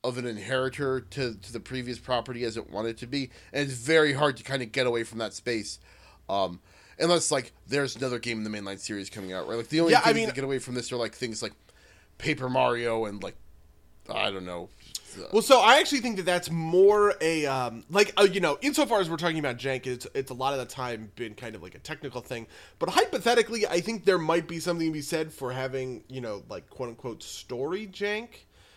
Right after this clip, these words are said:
Speaker 2: Um, like, you know, <sighs> for instance, I think Halo two's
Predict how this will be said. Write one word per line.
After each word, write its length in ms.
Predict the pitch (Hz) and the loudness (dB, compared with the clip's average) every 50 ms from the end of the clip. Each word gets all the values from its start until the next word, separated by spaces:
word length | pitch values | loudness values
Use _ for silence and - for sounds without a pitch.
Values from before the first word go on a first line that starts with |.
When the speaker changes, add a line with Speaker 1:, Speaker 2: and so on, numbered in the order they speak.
| _ _ - | _ _ -8
Speaker 2:
Um, 500 | - 131 131 127 120 120 113 113 104 104 - _ _ _ _ _ _ | -6 -4 -2 -2 -2 -4 -6 -6 -8 -14 -18 _ _ _ _ _ _
like, 380 | 127 151 165 165 165 143 - - - 151 151 - 104 | -2 0 2 2 0 -2 -6 -12 -14 -14 -14 -14 -8
you 140 | 170 202 214 | -4 0 2
know, 260 | 208 202 196 185 - - _ _ _ | 4 4 4 2 0 -8 _ _ _
<sighs> 580 | - 175 160 160 - - - - - - - - | -10 -10 -8 -10 -12 -12 -12 -14 -16 -18 -18 -16
for 200 | - - 254 269 | -6 0 2 2
instance, 360 | 269 247 - - 247 226 - 254 - | 2 2 0 -2 -4 -4 -2 2 4
I 100 | 247 262 | 4 4
think 160 | 247 277 226 | 4 2 -4
Halo 360 | 214 185 226 226 208 202 180 | 0 0 2 6 6 6 4
two's 760 | 160 - - - 233 226 220 208 202 190 180 180 165 139 - | 4 0 -4 -4 -2 -2 -2 -2 0 0 0 0 -2 -4 -10